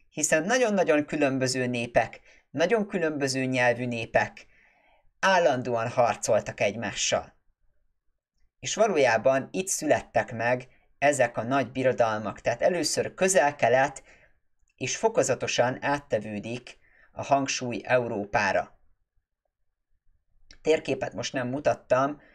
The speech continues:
de, ö, hogyha belegondolunk ezeknek a birodalmaknak a területébe,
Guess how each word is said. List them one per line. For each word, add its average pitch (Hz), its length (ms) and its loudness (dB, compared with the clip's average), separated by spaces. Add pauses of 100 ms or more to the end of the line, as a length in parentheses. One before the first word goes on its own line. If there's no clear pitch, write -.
(380)
de, 127 540 2 (500)
ö, 120 260 2 (120)
hogyha 117 220 -6
belegondolunk 123 760 0
ezeknek 127 380 0
a 113 60 -4
birodalmaknak 107 880 -2
a 113 120 -8
területébe, 120 880 0